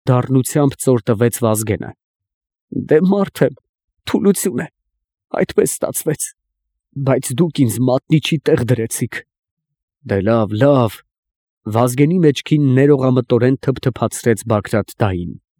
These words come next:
"Հանդարտվիր, Վազգեն ջան, սխալություն էր, կպատահի, մարդիկ քեզ դեռ լավ չեն ճանաչում"։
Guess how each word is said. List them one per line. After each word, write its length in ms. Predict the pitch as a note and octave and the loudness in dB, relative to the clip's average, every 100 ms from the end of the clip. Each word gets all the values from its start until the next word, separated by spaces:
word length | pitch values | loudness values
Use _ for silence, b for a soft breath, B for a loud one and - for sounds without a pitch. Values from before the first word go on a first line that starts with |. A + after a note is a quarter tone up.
| _ _ _ _ _ | _ _ _ _ _
"Հանդարտվիր, 800 | - G#2+ C3+ D3+ - D3+ E3+ C#3+ | -6 -2 0 0 -2 -2 0 2
Վազգեն 480 | B2 C#3 D3 D3+ C3+ | 0 0 0 0 0
ջան, 260 | A2+ A2 - - _ _ | 0 -4 -4 -16 _ _
սխալություն 680 | - F#2+ - C#3 - - - | -6 -4 -2 -4 -6 -10 -10
էր, 100 | - - _ _ _ | -14 -16 _ _ _
կպատահի, 600 | - A2+ C3 D#3 C#3+ C3+ G#2+ _ _ _ _ | -4 0 0 2 0 0 -6 _ _ _ _
մարդիկ 500 | - - - G#3 - | -4 -4 -2 -4 -4
քեզ 300 | - D#3 C#3+ | -2 0 2
դեռ 220 | A#2+ D3 | 2 2
լավ 260 | B2 C3+ B2+ | 2 0 0
չեն 220 | - C3 | -2 -2
ճանաչում"։ 580 | - D2+ - - - - | -4 -10 -10 -14 -16 -18